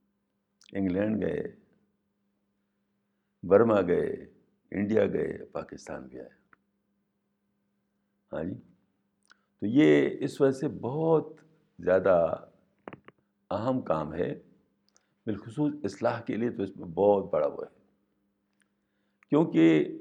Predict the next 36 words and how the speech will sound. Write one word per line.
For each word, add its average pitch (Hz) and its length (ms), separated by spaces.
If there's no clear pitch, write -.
اس 165 160
میں 170 120
آپ 156 140
ہر 147 180
مسجد 170 360
کو 135 120
گویا 123 160
کہ 113 140
خانقاہ 98 340
بنا 78 200
لیتے 67 320
ہیں - 60
اعتکاف - 400
کے 60 60
وقت۔ - 200
تو 104 60
جتنی 156 320
مسجد 160 260
ہے 160 180
اتنی 113 220
خانقاہیں 139 360
ہو 160 100
سکتی 123 320
ہیں، - 140
ماحول 107 340
بھی 156 100
پاک 143 340
ہے، - 100
پڑوسی 139 400
بھی 139 80
پاک 127 340
ہیں، 113 160
زمانہ 104 360
بھی 120 180
پاک 110 360
ہے، 92 100